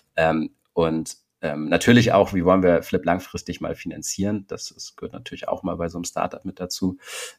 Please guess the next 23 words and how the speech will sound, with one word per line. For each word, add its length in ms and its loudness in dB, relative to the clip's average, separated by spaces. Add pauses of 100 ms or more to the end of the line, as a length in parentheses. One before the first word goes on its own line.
(160)
Ähm, 560 4 (260)
und 500 -2 (180)
ansonsten 720 0
gab's, 300 2
glaube 340 4
ich, 300 -6
ähm, 260 -4
da 80 -6
reden 220 -2
wir 80 0
ja 80 0
auch 80 2
noch 120 -2
drüber, 280 -4
dass 200 -6
wir 80 -2
jetzt 120 -4
sozusagen 600 -4
nach 180 0
der 140 -6
Sneakerjagd 580 -2
angefangen 460 -2
haben, 320 -2